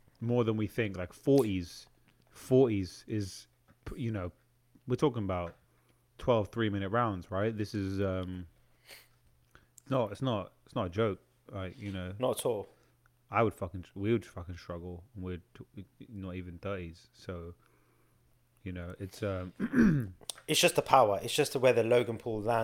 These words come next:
Speaker 2: is, has got the ability to land the killer punch. But
Speaker 1: Exactly, 'cause he, there's, he.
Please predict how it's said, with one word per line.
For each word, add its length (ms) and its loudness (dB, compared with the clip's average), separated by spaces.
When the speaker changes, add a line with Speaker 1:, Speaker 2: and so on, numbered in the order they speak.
Speaker 2:
is, 260 -10
has 260 -2
got 220 -2
the 60 -4
ability 560 0
to 160 -6
land 460 2
the 80 -2
killer 240 -2
punch. 460 0
But 60 -4
Speaker 1:
Exactly, 440 8
'cause 160 4
he, 280 6
there's, 280 8
he. 260 2